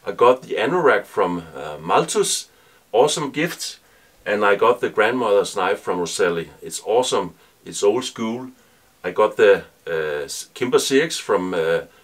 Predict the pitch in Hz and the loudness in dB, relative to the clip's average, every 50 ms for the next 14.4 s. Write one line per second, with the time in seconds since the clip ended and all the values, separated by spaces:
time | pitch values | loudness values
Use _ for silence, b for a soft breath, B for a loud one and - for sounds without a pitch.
0 | b b b _ - 117 123 135 123 127 - 151 156 - - 180 170 165 175 170 | b b b _ -2 0 2 2 2 0 -2 -8 -10 -8 -6 -4 -4 -2 -4 -4
1 | - - - b b b b b b b b b - - 95 92 90 87 85 85 | -8 -16 -20 b b b b b b b b b -4 0 0 2 2 0 -2 -4
2 | - - - 139 147 143 - - 107 110 127 135 147 135 - - 117 120 147 170 | -6 -8 -6 -4 -2 -2 0 2 2 2 2 2 0 -2 -2 0 0 0 0 0
3 | 170 - 147 117 104 98 95 95 - - - - - - - 76 82 78 78 76 | 0 2 2 4 4 2 0 -2 -6 -10 -12 -12 -14 -12 -8 -6 -6 -4 -4 -6
4 | 73 71 - - _ b b b b b b b b _ - 85 85 85 82 78 | -8 -8 -10 -14 _ b b b b b b b b _ -6 -2 -2 0 -2 -2
5 | - - 95 92 85 - - 78 78 80 85 87 85 - 90 95 101 104 110 - | -2 -2 -2 -2 -2 -4 -6 -4 -4 -4 -4 -6 -8 -12 -8 -4 -2 -2 -2 -2
6 | - - - 80 78 78 76 73 71 71 - - 82 - 104 104 110 110 95 90 | -8 -14 -14 -10 -8 -8 -6 -6 -8 -8 -10 -12 -4 2 2 2 2 2 -2 -6
7 | - - - 131 131 139 180 208 220 190 - - b b b b b b b b | -10 -10 -6 -4 -2 -2 -2 -4 -6 -8 -12 -16 b b b b b b b b
8 | b b b b - 104 101 104 101 - 113 117 120 - - - - _ _ _ | b b b b -8 -4 -4 -2 0 2 2 2 2 0 -4 -12 -20 _ _ _
9 | - 78 80 80 78 71 76 82 82 - - 139 147 151 196 185 165 147 131 - | -10 -8 -8 -8 -8 -8 -8 -10 -10 -8 -6 -4 0 2 4 4 4 2 0 -2
10 | 95 92 92 90 90 90 98 104 - 123 110 98 - - 120 127 139 - - - | -2 -2 -2 -2 -2 -2 -2 -4 -4 -6 -8 -6 -2 0 0 0 0 -2 -8 -18
11 | - - - 95 95 95 90 92 92 101 95 - - - 95 87 82 82 78 78 | -16 -14 -10 -8 -8 -6 -6 -8 -8 -10 -10 -12 -10 -10 -10 -10 -8 -10 -12 -16
12 | _ b b b b b b b b - - 107 104 101 101 101 101 98 131 156 | _ b b b b b b b b -4 2 4 6 6 6 6 4 2 -2 -4
13 | 180 175 - 139 123 120 139 - - 139 131 131 139 139 135 - - 120 104 - | -4 -4 -2 0 0 0 0 -2 -2 -2 -2 -2 -2 -4 -6 -8 -8 -8 -8 -8
14 | - - - 95 95 92 90 87 | -6 -6 -4 -2 -2 -2 -2 -4